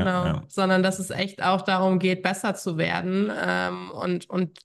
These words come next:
Speaker 1: die Chancen, die K I bietet, dazu zu nutzen, die Rolle der Marktforschung,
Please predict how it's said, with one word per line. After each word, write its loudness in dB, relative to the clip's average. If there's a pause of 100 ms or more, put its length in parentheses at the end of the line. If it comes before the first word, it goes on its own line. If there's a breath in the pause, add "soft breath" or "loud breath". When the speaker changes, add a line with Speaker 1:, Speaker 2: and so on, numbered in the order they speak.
(140)
Speaker 1:
die -2
Chancen, 4
die 2
K 0
I 0
bietet, 2
dazu 0
zu -2
nutzen, 2 (300 loud breath)
die 8
Rolle 6
der 2
Marktforschung, 0